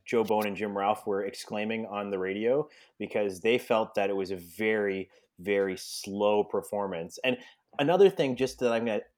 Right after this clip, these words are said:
touch on that's related but unrelated is that, is starting the game on time, quote unquote, fr-, uh, Mike Babcock, is starting the game on, on time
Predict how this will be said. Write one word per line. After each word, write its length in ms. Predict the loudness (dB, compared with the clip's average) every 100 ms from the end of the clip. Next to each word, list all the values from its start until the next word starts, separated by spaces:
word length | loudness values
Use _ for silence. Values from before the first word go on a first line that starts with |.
| -20
touch 280 | -4 -2 0
on 180 | 0 0
that's 260 | 0 -4 -4
related 480 | 2 4 4 2 2
but 140 | 2
unrelated 560 | 2 2 4 4 4 2
is 140 | 0 2
that, 280 | 2 2 -6 -4
is 120 | -4
starting 320 | 4 6 8 6
the 80 |
game 320 | 2 4 4 2
on 220 | 2 0 0
time, 460 | -2 0 0 -2 -6 _ 0
quote 240 | 2 4
unquote, 560 | 2 -2 6 6 6 2
fr-, 120 | 0 2
uh, 320 | 4 2 0 -4 -8
Mike 360 | 0 0 4
Babcock, 440 | 4 4 6 4 2
is 100 | 4
starting 280 | 6 6
the 60 | 4
game 280 | 2 2 2
on, 220 | 0 0 -2
on 200 | -2 -2
time 320 | 0 0 0